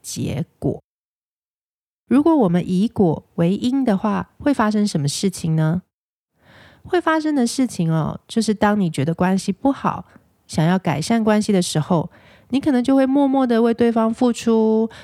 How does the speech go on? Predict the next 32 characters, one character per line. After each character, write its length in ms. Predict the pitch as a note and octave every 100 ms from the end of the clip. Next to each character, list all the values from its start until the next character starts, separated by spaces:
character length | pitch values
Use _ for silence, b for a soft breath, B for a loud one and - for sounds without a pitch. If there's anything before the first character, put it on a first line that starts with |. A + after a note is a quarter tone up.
| B
或 120 | B3
者 140 | A3+ G3+
是 180 | - A3+
在 320 | A3+ G#3+ G3+
自 160 | A3+
己 120 | G#3 E3
认 180 | G#3 G3
为 80 |
的 140 | F3 E3+
平 260 | - E3
等 240 | F3 D#3+ D3+
互 140 | G#3
惠 140 | G3+ G3
上 160 | F#3+
面 180 | F#3 E3+
努 240 | C3+ -
力， 300 | F#3 G3+ F3+ - b b b
认 160 | D#4
为 100 | A#3+
这 280 | A3 D4 C4
样 340 | C4 A#3+ G3+
应 120 | - A3+
该 140 | A3
可 140 | G#3+
以 40 | D3+
换 220 | E3+ F3
来 100 | D#3
关 220 | D#3 F3
系 140 | F3+ E3+
的 100 | C#3
改 240 | - F3
善。 380 | - - F3